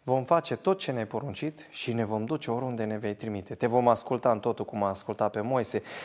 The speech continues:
Numai Domnul Dumnezeul tău să fie cu tine cum a fost cu Moise. Orice om care se va răzvrăti împotriva poruncii tale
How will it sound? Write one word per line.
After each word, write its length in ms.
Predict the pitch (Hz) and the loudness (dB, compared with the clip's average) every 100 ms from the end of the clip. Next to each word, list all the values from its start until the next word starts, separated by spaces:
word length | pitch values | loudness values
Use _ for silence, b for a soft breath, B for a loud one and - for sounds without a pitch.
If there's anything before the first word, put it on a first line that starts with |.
| B | B
Numai 260 | 165 196 175 | 10 12 12
Domnul 260 | 226 214 | 12 10
Dumnezeul 420 | 175 165 143 180 | 8 6 8 8
tău 160 | 147 180 | 8 6
să 120 | 160 | 4
fie 200 | 135 147 | 2 2
cu 160 | 127 117 | 2 0
tine 260 | 190 190 | 2 4
cum 140 | 160 147 | 4 2
a 60 | |
fost 220 | 127 139 - | 0 0 -2
cu 80 | 131 | 0
Moise. 340 | 110 90 - | 0 0 -4
Orice 460 | - 196 214 175 151 | 6 12 12 10 6
om 240 | 143 160 | 8 6
care 160 | 123 113 | 6 4
se 140 | 104 | 4
va 120 | 107 110 | 2 2
răzvrăti 400 | 104 107 110 127 | 2 2 0 0
împotriva 460 | 107 107 113 104 | -2 -2 0 2
poruncii 400 | 98 110 107 - | 2 2 -2 -2
tale 340 | 107 165 127 | 6 8 8